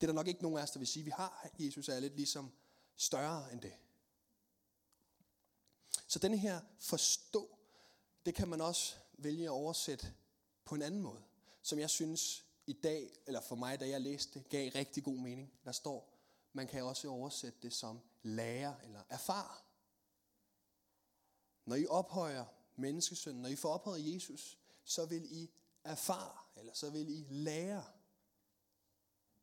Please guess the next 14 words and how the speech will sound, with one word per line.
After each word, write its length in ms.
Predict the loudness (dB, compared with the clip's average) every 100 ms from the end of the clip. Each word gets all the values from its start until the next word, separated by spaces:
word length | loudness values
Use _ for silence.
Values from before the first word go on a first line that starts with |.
| _ _
at 160 | -4 0
jeg 180 | 0 0
er 60 |
den, 180 | -2 -6
jeg 100 | -8
er. 140 | -12 -14 -20 _ _ _ _ _ _ _ _ _ _ _ -14
Og 80 | -14 _ _ _ _ _ _
det 260 | 0 0 0
rykker 220 | 0 2
lidt 240 | -2 -2 -2
rundt 160 | -2
på 80 | -2
teksten. 420 | 0 0 0 0 2
Det 160 | 2